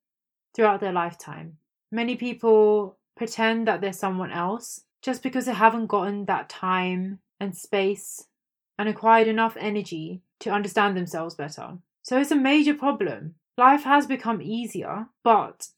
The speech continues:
it has become harder to just be ourselves.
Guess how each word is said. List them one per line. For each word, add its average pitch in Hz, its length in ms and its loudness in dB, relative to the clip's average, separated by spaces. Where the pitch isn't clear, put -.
it 214 140 2
has 226 180 2
become 214 360 -6
harder 180 640 -2
to 233 100 -8
just 226 320 -6
be 180 200 -4
ourselves. 160 800 -4